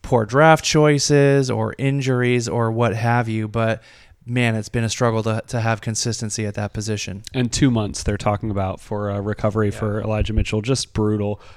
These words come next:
Speaker 2: um, just incredibly frustrating. But again, you know, O-line seemed to do okay. Um, you know, just, just not, not much else to say. Jeff Wilson's long,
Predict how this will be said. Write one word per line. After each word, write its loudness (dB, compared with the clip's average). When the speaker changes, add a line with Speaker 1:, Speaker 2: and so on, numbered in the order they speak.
Speaker 2:
um, -10
just -10
incredibly -2
frustrating. -2
But 0
again, 0
you -2
know, 2
O-line 4
seemed -2
to -8
do 0
okay. 2
Um, -6
you -4
know, -8
just, -10
just -8
not, -8
not -6
much -6
else -4
to -10
say. -6
Jeff 0
Wilson's 0
long, -2